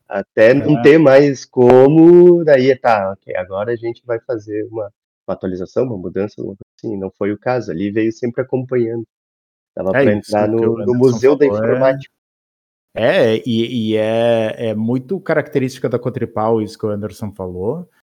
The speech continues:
Speaker 2: de tá sempre procurando a vanguarda, né? Do,
Speaker 1: Uhum.
Speaker 2: do que que a gente pode, eh,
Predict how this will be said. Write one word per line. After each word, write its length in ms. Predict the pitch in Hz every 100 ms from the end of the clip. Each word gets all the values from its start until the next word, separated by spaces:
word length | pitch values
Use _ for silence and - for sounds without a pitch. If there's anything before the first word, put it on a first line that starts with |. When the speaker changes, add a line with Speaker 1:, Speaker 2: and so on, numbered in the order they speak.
| _
Speaker 2:
de 220 | 113 113
tá 220 | 113 120
sempre 600 | 113 - 117 113 113 135 135
procurando 640 | 131 139 - 131 113 113
a 60 |
vanguarda, 640 | 117 123 127 127 131 104 90
né? 360 | 87 87 107 _ _
Do, 200 | 110 101 98 95
Speaker 1:
Uhum. 580 | 98 143 98 95 95 92 _
Speaker 2:
do 180 | - 107
que 140 | 107 113
que 100 | -
a 40 |
gente 240 | 117 123 _
pode, 720 | 117 110 113 117 113 104 98 _ -
eh, 760 | 107 101 98 98 95 95 92